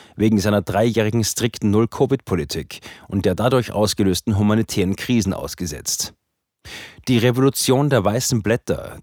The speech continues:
die im November zweitausendzweiundzwanzig begann, spielte eine entscheidende Rolle bei der Beendigung der Null-Covid-Politik. Die Demonstranten, hauptsächlich junge Menschen, hielten im ganzen Land leeres Papier hoch, um die pandemischen Lockdowns zu verurteilen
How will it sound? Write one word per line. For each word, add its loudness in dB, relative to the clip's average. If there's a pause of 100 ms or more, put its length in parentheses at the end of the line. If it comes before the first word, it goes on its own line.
die -2
im 0
November 0
zweitausendzweiundzwanzig -4
begann, -2
spielte -2
eine 0
entscheidende 0
Rolle -4
bei -4
der -2
Beendigung -2
der -4
Null-Covid-Politik. -2 (640)
Die 0
Demonstranten, 2
hauptsächlich -2
junge 4
Menschen, -2
hielten -2
im 0
ganzen -2
Land -2
leeres -4
Papier -2
hoch, -4 (320)
um 0
die 2
pandemischen 0
Lockdowns -2
zu -4
verurteilen -2